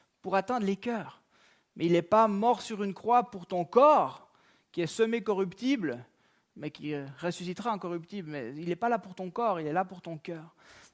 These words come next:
Hein, c'est ça la, la première chose qui est importante. Donc il se révèle en vue du salut, et dans la poursuite de, de ce but, il a clairement envoyé ses disciples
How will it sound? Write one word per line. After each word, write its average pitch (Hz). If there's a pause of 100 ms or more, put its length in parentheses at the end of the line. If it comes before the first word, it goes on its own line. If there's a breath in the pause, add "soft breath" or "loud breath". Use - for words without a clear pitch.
Hein, -
c'est 175
ça 202
la, 180
la 160
première 185
chose 196
qui 180
est 151
importante. 160
Donc 156
il 185
se 180
révèle 233
en 208
vue 190
du 170
salut, 233 (580 soft breath)
et 170
dans 226
la 262
poursuite 214
de, 202 (280)
de 175
ce 170
but, 190
il 185
a 160
clairement 247
envoyé 220
ses 226
disciples 190